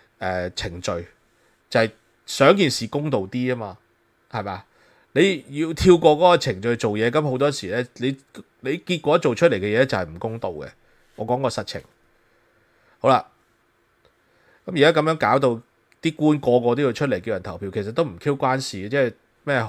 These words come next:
嗰啲局長全 Q 部叫人出嚟投票。有，有咩意思啫？其實大家好簡單啊，即係我叫人投都冇用啊，因為啲網友話我都睇唔到投票有咩意思。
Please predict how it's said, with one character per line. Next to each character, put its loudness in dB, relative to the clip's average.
嗰 0
啲 -2
局 -6
長 0
全 -6
Q 0
部 2
叫 -2
人 -2
出 -4
嚟 2
投 -12
票。 -10
有， 0
有 2
咩 4
意 -4
思 -4
啫？ -2
其 4
實 8
大 8
家 6
好 0
簡 6
單 6
啊， 0
即 2
係 -2
我 4
叫 8
人 6
投 -6
都 -4
冇 0
用 -2
啊， -6
因 0
為 -2
啲 -2
網 2
友 4
話 4
我 2
都 -8
睇 2
唔 -8
到 -2
投 -4
票 -8
有 -2
咩 -8
意 -14
思。 -14